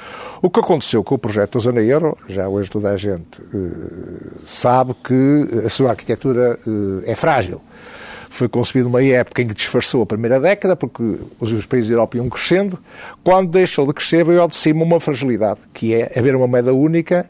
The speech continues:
em regiões com diferenças de competitividade muito grandes. Ora, a grande questão que se pergunta é: será que é possível manter uma moeda única numa zona com, eh, diferenças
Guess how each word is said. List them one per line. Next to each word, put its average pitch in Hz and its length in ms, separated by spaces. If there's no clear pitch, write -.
em 151 180
regiões 120 580
com 156 340
diferenças 123 540
de 117 60
competitividade 117 600
muito 127 160
grandes. 123 380
Ora, 208 200
a 220 40
grande 233 240
questão - 340
que 110 240
se - 140
pergunta 160 420
é: 123 240
será 220 320
que 202 120
é - 20
possível - 280
manter 139 360
uma 127 100
moeda 123 240
única 107 520
numa 156 240
zona 120 500
com, 127 720
eh, 104 40
diferenças 110 1000